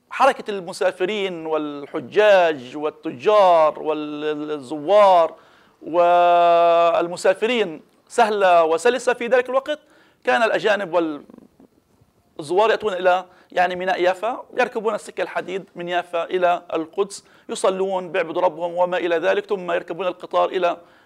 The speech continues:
ميناء يافا مرة أخرى، ويركبون السفن ثم يغادرون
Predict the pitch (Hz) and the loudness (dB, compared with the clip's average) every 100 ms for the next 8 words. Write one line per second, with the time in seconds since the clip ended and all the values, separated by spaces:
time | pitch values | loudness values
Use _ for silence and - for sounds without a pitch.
0 | _ _ _ _ 180 190 202 190 180 175 | _ _ _ _ -10 -2 0 2 0 -2
1 | 175 170 202 214 226 226 226 202 202 196 | -4 -2 -4 -2 -2 -2 -4 -4 -4 -4
2 | - 196 180 185 180 165 165 180 175 160 | -8 -10 -8 -4 -2 0 -2 -2 -6 -8